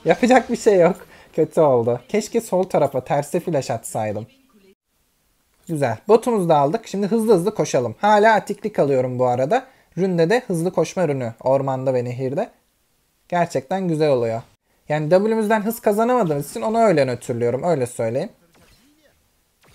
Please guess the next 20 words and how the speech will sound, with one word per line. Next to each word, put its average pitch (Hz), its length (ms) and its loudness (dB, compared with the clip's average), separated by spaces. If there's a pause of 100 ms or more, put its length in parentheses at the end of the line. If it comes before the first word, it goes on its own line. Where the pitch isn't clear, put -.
(540)
Bence 165 320 -2
normalde 160 540 -2
birazcık, 180 440 2 (240)
hani 143 220 -8 (100)
birazcık 269 440 2
kazanabilir 208 540 0
W 135 340 2
basınca. 120 500 -4 (100)
Çok 214 220 -4
yavaş 185 340 2
gidiyor 127 260 0
ormanda 127 440 -2
değilsen. 117 400 -6 (1120)
Bak 123 160 -10
görüyor 220 200 2
musun 147 260 -6
nasıl 160 220 -2
hızlıyım 120 300 -4
şu - 140 -8
an? 110 140 -6